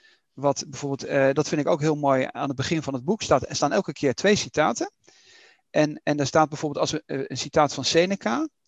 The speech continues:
hè, de Romeinse senator: "Als we niet weten welk-, naar welke haven we koers zitten, is er geen enkele wind gunstig." Nou, een fantastisch citaat natuurlijk. Hij noemt verder in het boek dan bijvoorbeeld, als het aan de oplossingskant gaat, dan komen we dadelijk wel weer even terug, noemt hij Nieuw-Zeeland. Dus op het mo-, en omdat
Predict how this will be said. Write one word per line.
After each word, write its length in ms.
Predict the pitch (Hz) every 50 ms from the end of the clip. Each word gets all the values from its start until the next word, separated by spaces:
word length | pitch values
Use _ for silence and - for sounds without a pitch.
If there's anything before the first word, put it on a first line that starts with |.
| _ _ _ _ _ _ _ _
hè, 120 | - 147
de 60 | 156
Romeinse 400 | 156 139 143 143 143 143 139 131
senator: 440 | - 139 131 143 165 175 - 196 190
"Als 140 | 196 - 131
we 60 | 143
niet 180 | 160 185 202 -
weten 360 | 175 170 165 156 - 151 139
welk-, 260 | 147 147 135 - -
naar 160 | - 143 139
welke 240 | 135 143 139 - -
haven 300 | 123 135 170 175 180 170
we 60 | 160
koers 280 | 151 - - 165 156 -
zitten, 200 | - 151 - 156
is 120 | 147 127
er 60 | 139 -
geen 160 | - 131 131
enkele 320 | - 165 170 - 156 151
wind 200 | 143 143 135 135
gunstig." 420 | - - 170 160 - - 117 104 -
Nou, 440 | - - - - - - - 123
een 20 | 113
fantastisch 460 | - 127 120 - 160 147 - 143 -
citaat 320 | - - - 165 185 190
natuurlijk. 480 | - 147 - - 131 135 151 220 - _ _ _ _ - - - _
Hij 140 | - - 147
noemt 220 | 156 160 156 -
verder 320 | - - 202 214 220 208 202
in 100 | 190 185
het 120 | 185 165
boek 160 | 170 190 180
dan 160 | - 175 165 165
bijvoorbeeld, 460 | 160 - 180 170 160 160 143 - - _ _ _ _ _ _ - - _
als 140 | - 151 147
het 120 | 156 151
aan 80 | 156 -
de 80 | -
oplossingskant 760 | - 220 220 226 208 185 160 - 156 139 - - 151 143 139 -
gaat, 280 | - 156 165 185 202 -
dan 200 | - - - -
komen 180 | - 156 147
we 60 | 147
dadelijk 260 | 139 160 175 185 170 156
wel 80 | 143
weer 100 | 139 139
even 140 | 143 135 -
terug, 160 | - 165 156
noemt 180 | - 160 156 -
hij 80 | 160
Nieuw-Zeeland. 640 | 156 151 151 135 170 180 185 170 135 113 113 110 - -
Dus 140 | - 127 139
op 60 | 156
het 100 | 147 147
mo-, 120 | 156 156
en 260 | 147 - 147 151 - -
omdat 440 | - 151 147 151 151 160 143 - -